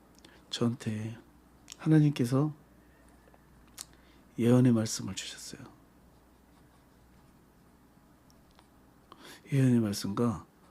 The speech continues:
환상으로 이렇게 영을 여셔가지고 이렇게 보여주는 그런 일들을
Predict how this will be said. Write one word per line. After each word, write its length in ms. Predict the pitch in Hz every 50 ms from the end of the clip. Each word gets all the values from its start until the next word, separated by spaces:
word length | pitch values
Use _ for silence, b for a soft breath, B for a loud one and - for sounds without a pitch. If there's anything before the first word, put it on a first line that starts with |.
| _ _
환상으로 840 | - - 165 160 160 - 170 160 151 120 110 107 107 113 120 156 151 - - _ _ _ _ _ _
이렇게 320 | - - - - - - - - _ _ _ b b b b -
영을 320 | 123 117 110 110 104 92 92
여셔가지고 720 | 98 101 - - 110 110 90 82 - 92 - 101 107 98 - - _ _ B B B B B B B B B
이렇게 260 | B - - 90 90 -
보여주는 520 | - - 104 104 107 - - 90 87 80 85 - - - _ _ - b b b b b b b b b b b -
그런 340 | - - 104 104 98 95 - - - _ _ _ - _ _ b b b b b b b b b b b - -
일들을 600 | 110 120 120 117 - 107 110 117 117 113 107